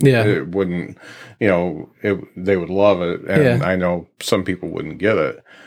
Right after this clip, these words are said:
Speaker 2: But my, uh, my boss, the guy that owns the company, his wife came to see me at, um, Ignition Music when
Speaker 1: Okay.
Speaker 2: they did that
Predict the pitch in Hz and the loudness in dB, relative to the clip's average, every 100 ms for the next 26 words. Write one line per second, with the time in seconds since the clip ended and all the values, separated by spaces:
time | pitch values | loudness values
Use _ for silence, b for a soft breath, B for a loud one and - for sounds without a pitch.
0 | B - 101 95 110 107 98 87 80 82 | B -2 0 2 2 4 4 4 2 -2
1 | 73 B B 117 98 85 95 107 92 - | -8 B B 0 0 4 4 6 2 -2
2 | 87 95 92 95 85 73 110 113 107 80 | 0 2 2 0 -4 -2 -2 0 0 -2
3 | 80 95 107 110 - - 95 82 - - | -2 2 4 2 -2 -2 -2 -4 -6 -2
4 | 95 90 90 87 78 87 85 80 - 92 | -2 -2 -4 -4 -4 -4 -4 -8 -6 -2
5 | 82 80 76 80 - _ b b b b | -2 -2 -6 -12 -18 _ b b b b
6 | b _ - 95 101 98 92 95 110 101 | b _ -10 -6 -4 -6 -8 -8 -6 -2
7 | 175 165 104 135 135 95 85 90 80 | 2 2 4 2 2 -2 -4 -6 -6